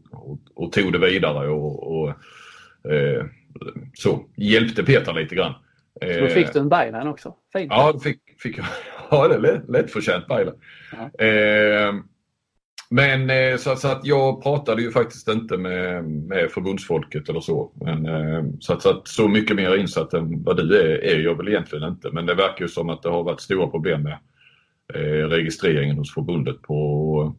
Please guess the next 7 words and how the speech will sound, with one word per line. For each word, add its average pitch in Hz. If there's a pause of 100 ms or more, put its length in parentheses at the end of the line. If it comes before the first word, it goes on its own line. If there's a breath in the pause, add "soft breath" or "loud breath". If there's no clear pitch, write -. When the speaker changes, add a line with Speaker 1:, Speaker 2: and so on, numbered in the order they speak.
Speaker 1:
på 85
alla 82
nivåer 92
i, 80
i, 69
i -
handbollssverige. 60